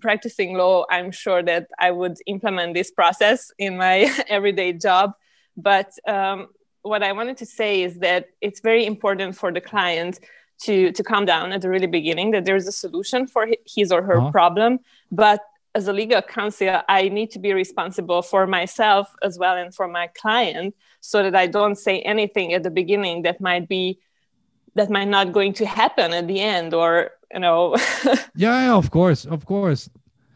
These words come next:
Speaker 2: Eh, but, but you're absolutely that, like, I really like, uh, the focus on the beginning message, because I think, uh,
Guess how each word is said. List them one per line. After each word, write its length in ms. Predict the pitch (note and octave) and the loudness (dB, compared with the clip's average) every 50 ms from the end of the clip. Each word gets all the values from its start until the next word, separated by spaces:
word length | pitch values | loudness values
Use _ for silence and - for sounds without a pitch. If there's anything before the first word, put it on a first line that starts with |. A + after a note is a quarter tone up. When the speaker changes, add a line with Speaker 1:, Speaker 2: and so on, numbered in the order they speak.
| _ _ _ - - | _ _ _ -6 -4
Speaker 2:
Eh, 100 | F#3+ F#3+ | -2 4
but, 260 | D3+ D3+ G#3 F#3+ - D3+ | 4 4 4 4 2 2
but 260 | G3 G#3+ G3+ F3+ E3+ | 2 2 2 2 4
you're 140 | F#3+ G3+ G3 | 4 4 6
absolutely 480 | G#3 A#3 B3 - - - A#3 A#3 A3+ | 6 4 2 2 2 2 2 2 2
that, 300 | G#3 F#3+ A3+ A3 G#3 F3 | 2 2 0 0 0 0
like, 160 | G#3 G3 E3+ | 0 0 2
I 80 | G3+ G#3 | 2 2
really 300 | G#3 G3 G#3+ B3 C#4 C4 | 2 2 2 0 0 2
like, 280 | A#3 G#3+ F#3+ - - F#3+ | 2 0 0 -2 -2 -4
uh, 300 | F#3+ F#3 F#3 F#3 F#3 F#3 | -2 -2 -2 -4 -4 -4
the 120 | F3+ F3 | -6 -6
focus 380 | - - F3+ F3+ D#3+ F#3 D3 F3 | -4 -2 -4 -2 -2 -2 -2 -2
on 120 | F3 F3 | -2 -2
the 80 | E3+ D#3+ | -4 -4
beginning 340 | D3+ D#3 D#3 E3 E3 D#3 | -4 -4 -4 -2 -2 -2
message, 420 | C#3+ C#3+ C#3+ - - C#3+ C3 - - | -2 -2 -4 -4 -6 -10 -10 -8 -8
because 280 | D3 C#3 D3 D#3 C#3+ | -6 -4 -2 -2 -2
I 140 | D3+ D#3 D#3 | 0 0 -2
think, 320 | - - F#3+ G3+ F3 - G3+ | 0 0 -2 -2 -2 -4 -6
uh, 340 | F#3+ F#3 F#3 F#3 F#3 F3+ | -6 -4 -4 -6 -6 -8